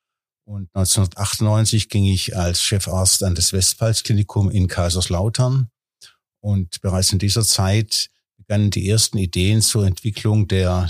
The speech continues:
digitalisierten Medizin. Damals war das natürlich noch ein anderes Niveau als heute. Damals gab's noch keine Smartphones, wenn man sich das mal überlegt, was sich da entwickelt hat.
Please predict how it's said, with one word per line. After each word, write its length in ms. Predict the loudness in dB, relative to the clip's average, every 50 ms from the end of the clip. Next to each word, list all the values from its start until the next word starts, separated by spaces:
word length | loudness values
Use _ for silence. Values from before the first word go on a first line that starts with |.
| -4 -4 -4
digitalisierten 960 | -2 -2 0 0 0 0 0 0 0 2 2 0 0 0 -2 -4 -4 -6 -10 _
Medizin. 800 | _ -14 -6 -4 -2 0 0 0 2 0 0 2 0 0 -2 -4 -6 _ _ _ _ _ _ _ _ _
Damals 400 | -4 -2 0 2 2 2 0 0
war 100 | -2 -2
das 160 | -2 -2 0 0
natürlich 360 | 0 0 0 0 -2 0 0
noch 160 | 0 0 0
ein 60 | 0
anderes 360 | 2 2 2 2 2 0 0
Niveau 340 | 2 2 2 2 0 0 0
als 280 | -2 -2 -2 -2 0 0
heute. 520 | 0 0 0 0 0 0 2 0 0 -2 -6
Damals 320 | -8 -6 -2 -2 -2 -2
gab's 240 | -2 -4 -4 -2 -2
noch 100 | -2 -2
keine 240 | -2 -4 -4 -2 -2
Smartphones, 920 | -2 -2 0 -2 -2 -2 -4 -2 -2 -2 0 0 0 0 0 -2 -4 -2
wenn 100 | -4 -4
man 100 | -4 -4
sich 220 | -4 -4 -2 -2 0
das 160 | 0 0 0
mal 120 | 0 0
überlegt, 380 | 0 0 0 0 0 -2 -2 -2
was 140 | -4 -4 -2
sich 120 | -2 -2
da 120 | -2 -2 -4
entwickelt 420 | -4 -4 -8 -10 -10 -10 -6 -4
hat. 280 | -2 -2 -2 -4 -10